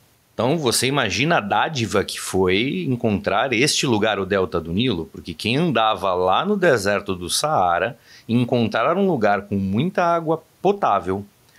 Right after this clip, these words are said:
com animais, plantas, frutas, terra fértil e tal, é, foi uma coisa pra eles, um evento.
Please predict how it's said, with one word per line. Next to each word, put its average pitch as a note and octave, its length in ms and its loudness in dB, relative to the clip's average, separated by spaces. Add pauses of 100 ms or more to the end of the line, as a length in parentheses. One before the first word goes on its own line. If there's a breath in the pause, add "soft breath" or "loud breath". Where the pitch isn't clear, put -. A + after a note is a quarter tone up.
(220 soft breath)
com B2 200 0
animais, B2 600 0
plantas, A2 640 0
frutas, A#2 640 -2
terra A2 420 -2
fértil G#2 640 -2
e G2+ 60 -6
tal, G#2 380 0
é, - 360 -6
foi - 220 -4
uma D3+ 160 -6
coisa G3 260 0
pra F#2+ 220 0
eles, A2 220 -4
um A#2+ 100 -6
evento. D#2 400 -6